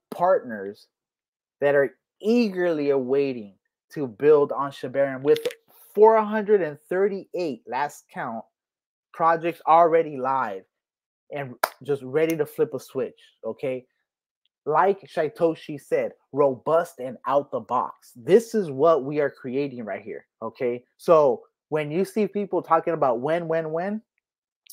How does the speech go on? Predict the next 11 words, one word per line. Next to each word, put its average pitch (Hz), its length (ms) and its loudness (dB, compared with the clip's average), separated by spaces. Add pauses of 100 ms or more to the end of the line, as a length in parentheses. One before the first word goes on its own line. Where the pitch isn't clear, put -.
(140)
when? 175 420 -4 (360)
When 123 180 -8
it 113 120 -8
happens, - 760 -4 (320)
uh, 104 60 -10
not, 127 360 -2
and 127 200 -8
not 143 300 -2
anytime 147 720 -2
sooner, - 500 -6 (220)
okay? 123 420 -4